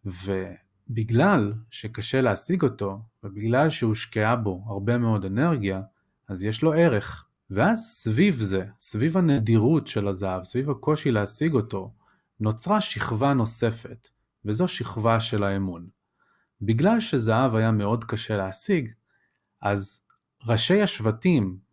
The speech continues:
בתי המלוכה, כולם רצו להשתמש בו בתור תכשיט, בתור סמל לכוח.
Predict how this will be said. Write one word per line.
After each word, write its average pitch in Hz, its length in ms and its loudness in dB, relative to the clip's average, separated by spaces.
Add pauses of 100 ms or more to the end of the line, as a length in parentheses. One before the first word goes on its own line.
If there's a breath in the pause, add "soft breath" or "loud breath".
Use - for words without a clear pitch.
(100)
בתי 120 240 0
המלוכה, 135 640 4 (500 soft breath)
כולם 190 320 4
רצו 190 340 0
להשתמש 120 680 0
בו 110 120 4
בתור 113 480 0
תכשיט, - 520 -4 (240)
בתור 131 320 -2
סמל 151 560 0 (120)
לכוח. 110 680 -2